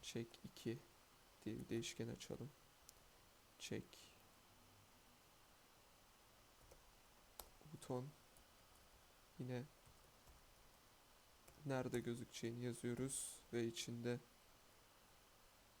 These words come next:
ne yazacağını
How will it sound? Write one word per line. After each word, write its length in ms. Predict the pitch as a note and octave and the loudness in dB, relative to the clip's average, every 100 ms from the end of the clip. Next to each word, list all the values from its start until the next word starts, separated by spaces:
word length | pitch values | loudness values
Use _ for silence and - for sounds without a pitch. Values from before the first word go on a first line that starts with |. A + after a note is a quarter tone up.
| - - - - - - - - - - - - - - - - - - | -20 -20 -20 -20 -20 -20 -20 -20 -20 -20 -20 -18 -20 -20 -18 -18 -16 -4
ne 120 | C#3 | 2
yazacağını 680 | B2+ B2 A#2+ - A#2 A#2 A#2 | 6 6 4 2 2 2 0